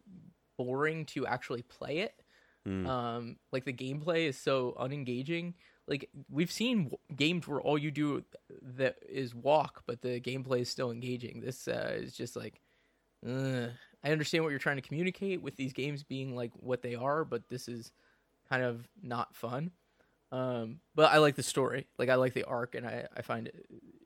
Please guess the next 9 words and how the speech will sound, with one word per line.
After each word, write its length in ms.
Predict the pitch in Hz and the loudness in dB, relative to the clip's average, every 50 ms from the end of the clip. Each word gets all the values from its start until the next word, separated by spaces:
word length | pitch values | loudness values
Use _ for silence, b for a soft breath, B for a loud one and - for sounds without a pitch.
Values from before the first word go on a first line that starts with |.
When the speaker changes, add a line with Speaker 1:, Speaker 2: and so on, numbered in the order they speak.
| - - | -18 -14
Speaker 1:
it, 140 | - 113 - - - | -14 -14 -14 -14 -12
it 160 | - 120 - | -14 -14 -12
pretty 220 | - - 120 117 110 | -8 -6 -6 -6 -6
interesting, 540 | - 120 113 - - - - - - 131 - _ _ _ _ _ _ _ - | -8 -10 -10 -12 -12 -14 -10 -10 -12 -12 -12 _ _ _ _ _ _ _ -10
the 60 | - 123 | -8 -4
questions 440 | - 131 120 - - 123 120 - | 0 0 0 0 -2 -10 -10 -10
it 100 | - - | -10 -8
raises. 400 | - 120 120 117 - - 139 - _ b b b b b b b b - | -6 -6 -6 -6 -8 -10 -14 -14 _ b b b b b b b b -2
Um, 320 | 135 131 127 123 120 120 | 0 2 2 2 0 -2